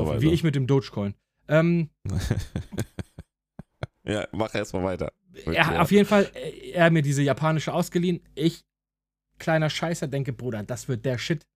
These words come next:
Speaker 2: Ich lege das Spiel ein und dann merke ich erst, „Fuck, das ist ja japanisch.“ Alles an diesem Spiel ist japanisch.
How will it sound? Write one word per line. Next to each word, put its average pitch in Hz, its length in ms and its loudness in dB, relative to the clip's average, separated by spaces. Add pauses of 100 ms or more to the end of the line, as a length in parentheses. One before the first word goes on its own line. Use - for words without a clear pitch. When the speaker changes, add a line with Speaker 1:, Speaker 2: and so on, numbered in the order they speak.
(500)
Speaker 2:
Ich 107 140 -8
lege 151 180 2
das 135 120 2
Spiel - 260 0
ein 151 300 -2 (280)
und 143 140 2
dann 143 120 4
merke 151 180 4
ich - 80 -10
erst, 135 240 -4 (120)
„Fuck, - 380 -2 (220)
das - 120 -4
ist - 180 -4
ja 117 60 0
japanisch.“ 196 720 0 (1600)
Alles 254 440 6
an 175 100 6
diesem 160 180 6
Spiel 190 280 4
ist - 260 0
japanisch. 156 720 4